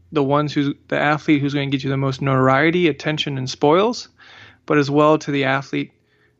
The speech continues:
all the way down to totem pole in terms of performance, um, chart about who's gonna, about giving them just as much. And that's generous work. And it's important that you remember you've signed up for this as a coach. You're a servant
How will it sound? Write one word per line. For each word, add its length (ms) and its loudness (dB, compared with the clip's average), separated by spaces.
all 220 4
the 60 6
way 100 4
down 240 0
to 60 -2
totem 340 -4
pole 280 -4
in 60 -8
terms 260 -8
of 100 -10
performance, 840 -2
um, 400 -2
chart 580 0
about 260 2
who's 340 4
gonna, 400 2
about 280 0
giving 320 2
them 260 2
just 320 -2
as 120 -10
much. 480 -10
And 140 0
that's 240 0
generous 600 0
work. 460 -18
And 180 -8
it's 160 -8
important 400 2
that 140 4
you 80 2
remember 460 2
you've 300 -2
signed 260 0
up 140 2
for 120 -4
this 200 -6
as 160 -10
a 100 -12
coach. 420 -2
You're 160 -2
a 40 -6
servant 600 0